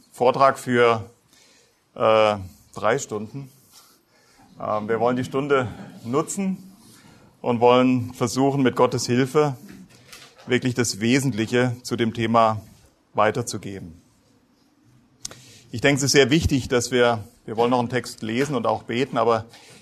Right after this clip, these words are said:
wie gesagt, ich danke euch für den Mut, dass ihr hierher gekommen seid, weil ich bin selbst davon überzeugt, auch dadurch, wie ich aufgewachsen bin, dass es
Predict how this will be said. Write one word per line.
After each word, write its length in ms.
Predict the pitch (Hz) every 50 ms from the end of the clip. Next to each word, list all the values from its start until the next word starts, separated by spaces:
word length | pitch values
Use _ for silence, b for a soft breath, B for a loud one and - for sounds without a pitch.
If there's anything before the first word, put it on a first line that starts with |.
| B B
wie 80 | - 120
gesagt, 320 | 117 120 123 131 127 120
ich 80 | 127 117
danke 240 | - 123 127 139 147
euch 160 | 143 135 -
für 320 | - 139 127 127 123 120
den 200 | 117 - 120 113
Mut, 280 | 117 123 143 175 180 -
dass 140 | 139 123 117
ihr 80 | 127
hierher 200 | 120 120 120 131
gekommen 380 | 143 147 - - 127 120 127 123
seid, 340 | 113 123 127 135 143 143 - - - -
weil 400 | 120 117 117 120 123 123 120 123 - - B B B B B B B B - - -
ich 180 | - 127 117 -
bin 140 | - 131 113
selbst 220 | 127 131 123 -
davon 200 | 156 127 143 139
überzeugt, 840 | 135 123 127 120 - - 120 117 123 143 147 - - - - - - 120 -
auch 320 | - 120 120 120 - - - - - _
dadurch, 300 | - 117 120 127 123 107
wie 100 | 113 120
ich 120 | 117 117
aufgewachsen 600 | - 120 131 - - 127 120 120 - - - 120
bin, 160 | 113 131 127 127
dass 160 | 135 - -
es 380 | 117 113 117 - - - -